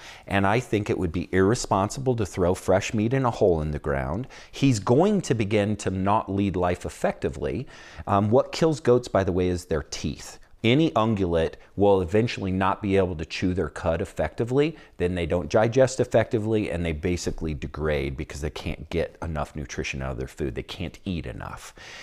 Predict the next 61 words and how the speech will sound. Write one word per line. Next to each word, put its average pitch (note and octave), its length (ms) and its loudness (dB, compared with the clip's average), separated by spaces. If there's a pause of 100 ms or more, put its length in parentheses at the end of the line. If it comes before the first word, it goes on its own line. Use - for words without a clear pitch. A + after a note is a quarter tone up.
(200)
And G2+ 160 0
so G#2+ 140 4
when A#2+ 260 4
that E3+ 180 2
begins A#2+ 360 0
to B2+ 100 4
happen, E2+ 500 -2 (420)
I G#2 100 2
give G#2 340 2
my A#2+ 240 2
male G#2+ 500 6
goats, F2+ 720 2
uh, F2 320 2
the E2 140 0
one F#2 260 2
thing A2+ 280 0
that E2+ 140 -2
they G2+ 140 4
love G2 240 2
more G2 200 0
than A2 180 -2
anything F2+ 380 -4
that D#2+ 120 -4
they D2 100 -4
can't - 360 -8
have, E2+ 340 -6
which F2+ 220 -4
is F#2+ 100 -6
grain, D2 500 -4
because D#2 220 -8
it B1 80 -10
gives E2+ 160 0
them F2+ 140 -2
a G#2 40 -2
urinary E2+ 580 -2
calculi D#2 600 -2
stone, C#2+ 580 -4
and D2 140 -6
you, C#2+ 60 -6
you D#2 160 -8
can E2+ 140 -8
only E2 200 -4
give D#2+ 220 -4
it - 100 -10
to F2+ 120 -4
them F2 120 -2
when F2 120 -2
they're E2+ 100 0
really F2 400 0
little, D#2+ 400 0
but D#2 160 -6
they C2 120 -6
love E2 440 0
it, - 300 -12
right? D#2 220 -2
I D#2 40 -2
mean, E2 140 -4
it's - 140 -6
like A2+ 160 2
giving A2 220 0
a, F2 140 -4